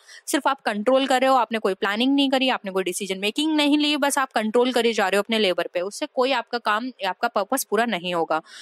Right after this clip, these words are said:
और सिर्फ अथॉरिटी, अथॉरिटी अभी भी हमने बात की थी कि थोड़ी मोनोपोली में आ जाती है, अथॉरिटी भी आप डायरेक्ट नहीं दे सकते। जब या तो आप वो सारी चीज़ें खुद भी करो, जैसे आपने प्लान, प्लानिंग अच्छे से करके दी है, आपने कंट्रोल अच्छे से कर रहे हो, डिसीजन मेकिंग अच्छे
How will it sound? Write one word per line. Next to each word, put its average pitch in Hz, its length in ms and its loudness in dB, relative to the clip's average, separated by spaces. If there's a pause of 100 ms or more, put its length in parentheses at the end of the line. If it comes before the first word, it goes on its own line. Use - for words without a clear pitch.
(200)
और 277 80 4
सिर्फ 339 240 0
अथॉरिटी, 285 720 0
अथॉरिटी 240 600 -2
अभी 285 240 2
भी 294 100 2
हमने 285 200 2
बात 269 260 -2
की 269 120 -4
थी 311 140 -4
कि 330 80 0
थोड़ी 339 200 0
मोनोपोली 247 540 0
में 262 120 0
आ 226 100 -2
जाती 190 300 -2
है, 165 100 -2 (300)
अथॉरिटी 233 440 0
भी 294 100 2
आप 294 180 0
डायरेक्ट 247 320 -2
नहीं 262 100 2
दे 247 120 2
सकते। 254 300 -2
जब 233 120 2 (100)
या 208 160 0
तो 208 140 -2
आप 277 180 2 (1080)
वो 262 120 4
सारी 269 260 0
चीज़ें 294 360 0
खुद 214 260 0
भी 262 100 -2
करो, 240 480 2
जैसे 226 180 -2
आपने 247 220 -4
प्लान, 214 360 -4
प्लानिंग 226 340 -2
अच्छे 233 240 -2
से 247 100 -2
करके 233 280 0
दी 226 160 -2
है, 226 80 2
आपने 220 280 -2 (120)
कंट्रोल 226 320 0
अच्छे 247 200 -2
से 240 100 -2
कर 214 140 0
रहे 214 60 0
हो, 220 60 2
डिसीजन 214 360 -6
मेकिंग 262 300 -4
अच्छे 226 400 -2